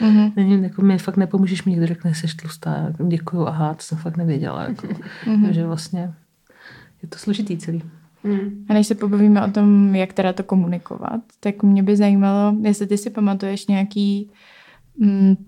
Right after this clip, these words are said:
Speaker 1: moment, eh, z dětství, z mládí, kdy jsi třeba si uvědomila tu vlastní tělesnost v závislosti jako v-, na společnosti, že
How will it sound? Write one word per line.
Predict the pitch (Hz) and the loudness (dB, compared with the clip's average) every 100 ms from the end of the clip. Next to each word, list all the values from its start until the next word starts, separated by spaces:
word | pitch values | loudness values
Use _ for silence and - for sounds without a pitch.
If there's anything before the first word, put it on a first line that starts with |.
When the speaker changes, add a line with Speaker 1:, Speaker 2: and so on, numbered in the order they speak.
| - | 4
Speaker 1:
moment, | 196 196 185 214 247 330 320 - _ _ _ | 6 6 4 0 -2 -4 -10 -20 _ _ _
eh, | 202 196 185 | 0 2 0
z | 180 | 0
dětství, | 185 180 - - 202 196 | -2 -2 -6 -6 -2 2
z | 190 | 4
mládí, | 190 170 175 190 208 | 2 0 -6 -6 -6
kdy | 220 202 | -4 -4
jsi | 202 | -6
třeba | 202 202 196 190 190 196 | -8 -4 0 0 -2 -4
si | - - | -6 -4
uvědomila | 190 196 190 190 185 | -2 2 2 2 0
tu | 190 | -2
vlastní | 190 185 - 202 | -4 -4 0 0
tělesnost | 202 185 185 185 190 185 - 208 | 0 -2 -4 -4 -4 -4 -6 -10
v | |
závislosti | 190 190 185 185 190 190 - - 185 180 | -6 -4 -4 -4 -4 -4 -6 -4 -2 -2
jako | 180 - 185 | -6 -8 -10
v-, | 185 185 226 240 | -8 -12 -16 -8
na | 208 190 | -4 -4
společnosti, | - 190 175 - - - - _ - | -4 -6 -6 -8 -10 -10 -12 _ -10
že | 190 185 185 | -4 -4 -4